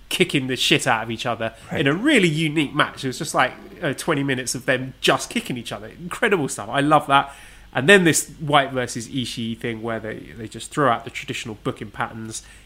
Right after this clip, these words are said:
Speaker 1: Ishii gets his gold watch win, but they just made the whole night about Jay White. You know, like you, you mentioned it before. We, I was sort of scratching my head thinking, "Oh, what, that, what a strange way to end the block." But then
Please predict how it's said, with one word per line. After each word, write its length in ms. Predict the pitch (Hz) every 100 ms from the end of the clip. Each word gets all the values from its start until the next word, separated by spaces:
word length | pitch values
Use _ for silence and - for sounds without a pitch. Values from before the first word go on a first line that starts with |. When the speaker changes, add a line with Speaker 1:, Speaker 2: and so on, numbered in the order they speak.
| -
Speaker 1:
Ishii 360 | 170 139 131 120
gets 240 | 127 113
his 100 | 113
gold 300 | - 127 120
watch 340 | 120 123 120 131
win, 260 | 120 117 - - - -
but 100 | 139
they 120 | 123
just 160 | 131 147
made 160 | 120
the 60 | 127
whole 180 | 139 123
night 160 | 120
about 240 | 104 117 110
Jay 160 | 117
White. 300 | 113 123 107
You 100 | 117
know, 260 | 110 107 123
like 220 | 151 156
you, 200 | 214 165 -
you 140 | 208
mentioned 300 | 190 147 147
it 40 |
before. 300 | 131 - 156
We, 180 | 117 120 - - -
I 60 | 160
was 120 | 127
sort 200 | - 127
of 40 |
scratching 320 | - 143 - 120
my 40 |
head 120 | 131
thinking, 280 | 139 135 151
"Oh, 120 | 202 185
what, 380 | 175 - -
that, 220 | 180 - 165
what 120 | 160
a 20 |
strange 420 | - - 175 170
way 140 | 170 160
to 140 | -
end 140 | 160
the 40 | 151
block." 280 | 170 127 135
But 100 | 147
then 240 | 156 143